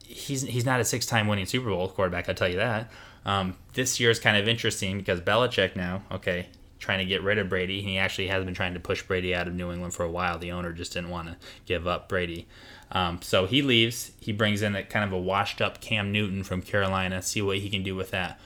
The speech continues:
So far, so good. Week one, Belichick is one and oh. Week one, Tampa Bay is oh and one, and Brady looks old and washed up. So we'll see where this heads, but I've always maintained my stance.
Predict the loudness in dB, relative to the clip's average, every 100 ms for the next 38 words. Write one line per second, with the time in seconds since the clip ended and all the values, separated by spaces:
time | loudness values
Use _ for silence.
0 | -20 -20 -20 2 6 8 8 8 6 6
1 | 6 4 0 -4 -2 0 0 -2 -8 -20
2 | -20 -20 -20 -20 -8 2 4 4 2 0
3 | -2 -18 -20 -6 -2 0 2 4 2 0
4 | -4 -16 -20 -20 -20 -20 -20 -8 -2 -2
5 | 2 2 2 0 -4 -2 4 4 4 4
6 | 4 4 0 -6 -6 0 2 2 4 4
7 | 2 0 -2 0 0 0 -2 -4 -4 -2
8 | 0 0 -4 -8 -6 -6 -6 -4 -4 -4
9 | -10 -20 -20 -20 -20 -2 6 6 6 -2
10 | -4 -2 0 0 0 0 4 4 2 -4
11 | -2 0 0 0 2 2 0 -2 -2 -2
12 | -4 -4 -8 -8 -6 -4 -4 -6 -8